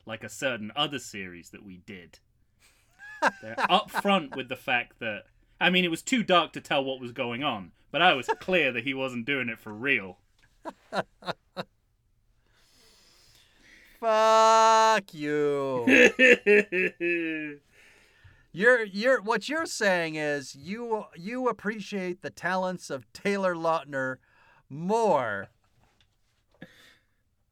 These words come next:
Speaker 2: than
Speaker 1: Don't
Speaker 2: the
Speaker 1: say
Speaker 2: ti-,
Speaker 1: it.
Speaker 2: I'm, <laughs> I don't think you've
Speaker 1: And
Speaker 2: given
Speaker 1: Joe
Speaker 2: me a
Speaker 1: Pesci
Speaker 2: choice.
Speaker 1: Goodfellas,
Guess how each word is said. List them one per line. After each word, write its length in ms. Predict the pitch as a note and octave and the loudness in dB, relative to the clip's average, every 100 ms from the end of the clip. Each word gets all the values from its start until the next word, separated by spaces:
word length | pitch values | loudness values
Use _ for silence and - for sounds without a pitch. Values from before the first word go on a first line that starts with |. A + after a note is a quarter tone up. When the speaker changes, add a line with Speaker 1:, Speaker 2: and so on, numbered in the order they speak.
| _ _ _ _ | _ _ _ _
Speaker 2:
than 160 | G3+ | -4
Speaker 1:
Don't 140 | G3 - | -4 -6
Speaker 2:
the 60 | |
Speaker 1:
say 160 | - F3+ | -2 -2
Speaker 2:
ti-, 60 | B2+ | -2
Speaker 1:
it. 120 | - _ _ E3 | -12 _ _ -8
Speaker 2:
I'm, 240 | E3 G#3+ G3 - - - G#3 - - - | -2 0 -2 -8 -10 -6 -6 -6 -8 0
<laughs> 100 | B3+ - - - A#3 - _ B3+ G#3 _ - G3+ _ B3 C4 G3+ | 0 0 -10 0 0 0 _ -2 -2 _ -6 -6 _ -14 -8 -4
I 100 | A#3 | 0
don't 140 | C#4 C#4 | 0 -2
think 160 | C#4+ | -8
you've 100 | C4+ | -10
Speaker 1:
And 80 | B3 | -6
Speaker 2:
given 180 | A3+ A3+ | -4 0
Speaker 1:
Joe 140 | - | 0
Speaker 2:
me 60 | C4 | 2
a 40 | |
Speaker 1:
Pesci 120 | F#3 E3 | 4 6
Speaker 2:
choice. 200 | - D#4+ G3 - | 4 4 0 -2
Speaker 1:
Goodfellas, 320 | C3 C3 | -2 -2